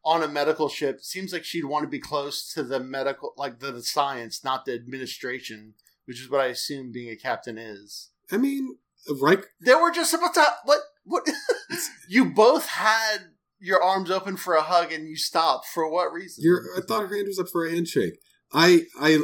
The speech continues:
Speaker 2: I like this
Speaker 1: Oh.
Speaker 2: confusion. I like this physical confusion at the moment,
Speaker 1: Yeah, yeah,
Speaker 2: 'cause it
Speaker 1: no, it's good. It, it shows that they, they're kind of, it's been a while since they've kind of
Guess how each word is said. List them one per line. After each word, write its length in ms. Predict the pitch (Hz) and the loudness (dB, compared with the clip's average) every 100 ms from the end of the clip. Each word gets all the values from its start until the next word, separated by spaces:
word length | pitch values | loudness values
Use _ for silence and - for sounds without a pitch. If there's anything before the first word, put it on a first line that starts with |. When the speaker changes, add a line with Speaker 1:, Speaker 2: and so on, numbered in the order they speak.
| 139 | 2
Speaker 2:
I 80 | 139 | 0
like 280 | 139 139 | 2 2
this 200 | 127 120 | 2 0
Speaker 1:
Oh. 20 | - | 0
Speaker 2:
confusion. 480 | 113 - 101 90 92 | -2 -2 -4 -4 -4
I 40 | |
like 140 | 95 | -6
this 180 | 104 - | -6 -8
physical 420 | - 107 95 98 | -4 -4 -2 -4
confusion 480 | 90 92 90 90 90 | -4 -6 -6 -8 -8
at 60 | 87 | -8
the 80 | 95 | -2
moment, 180 | 101 | 2
Speaker 1:
Yeah, 60 | 143 | 2
yeah, 120 | 139 | 2
Speaker 2:
'cause 80 | 127 | 0
it 20 | 120 | 0
Speaker 1:
no, 140 | 117 | -4
it's 180 | 117 - | -8 -10
good. 300 | 113 101 104 | -10 -10 -10
It, 220 | 117 120 | -10 -8
it 100 | 127 - | -8 -6
shows 400 | 143 135 127 117 | -6 -6 -6 -6
that 260 | 117 107 | -6 -4
they, 160 | 120 117 | -6 -6
they're 200 | 123 120 | -8 -6
kind 200 | 131 120 | -6 -8
of, 160 | 113 107 | -10 -12
it's 180 | 139 123 | -12 -10
been 160 | 143 131 | -8 -6
a 60 | |
while 220 | 120 120 | -4 -6
since 240 | 113 123 - | -8 -14 -8
they've 300 | 117 110 101 - | -8 -8 -14 -16
kind 180 | 123 117 | -14 -12
of 120 | 107 | -16